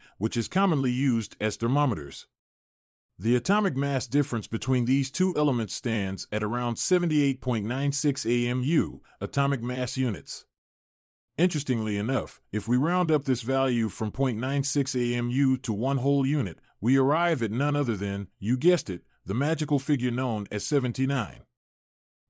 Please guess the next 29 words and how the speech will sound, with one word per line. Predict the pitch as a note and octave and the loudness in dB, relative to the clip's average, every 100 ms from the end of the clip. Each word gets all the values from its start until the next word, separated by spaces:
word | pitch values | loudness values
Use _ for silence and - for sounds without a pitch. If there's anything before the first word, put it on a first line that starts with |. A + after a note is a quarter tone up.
| - | -4
Additionally, | A#2 G#3+ - G#2+ F2+ D2+ - _ | 2 2 0 -2 -4 -8 -12 _
it's | G2+ G#2+ | -4 -4
worth | G#2+ D#3+ E3+ | 0 2 2
noting | C3 D#3 D3 A#2 | 2 2 2 2
that | A2 | 0
in | G#2+ G#2+ | 0 0
numerology, | C#3 C#3+ D3 C#3+ G#2 F2 F2 E2 _ | 0 0 0 0 0 -2 -8 -10 _
each | - F#3 - | -2 -2 -2
digit | C#3 D#3 C#3+ - | 0 2 0 -2
carries | D3 C3+ B2+ A#2 | 2 2 2 0
symbolic | B2 A2+ C3 C3+ A#2+ | -2 0 0 0 0
meaning. | B2+ D3 G2+ C2 - _ - | 0 0 0 -4 -16 _ -4
Thus, | C3 D3+ G2+ - - _ | 2 2 0 -6 -16 _
when | G#2 | -4
examining | A2 G2 C3+ D#3 C#3+ B2 | -2 -2 -2 0 0 0
seven | - G3 E3+ | 2 2 2
plus | C#3 D3 C3 | 0 0 0
nine | B2+ D3 D#3 A#2 | -2 -4 -2 -2
is | G#2 G#2 | -2 -2
equal | D3+ B2 | 0 0
to | A2+ G#2+ | -2 -2
sixteen, | - A#2+ - D#3+ A2+ D2+ D2 _ - | -2 -4 -2 0 0 -2 -12 _ 0
we | C#3+ | 2
can | C#3 | 2
further | A2 - F#3+ D3 | 0 4 4 4
explore | A#2 - D#3+ D#3 G#2+ | 0 -2 0 4 4
what | G#2 A2 | 4 0
lies | A2+ C3 C3+ F#2+ | 0 0 -2 -2
beneath. | A#2 C#3+ F2+ - | 0 0 -2 -6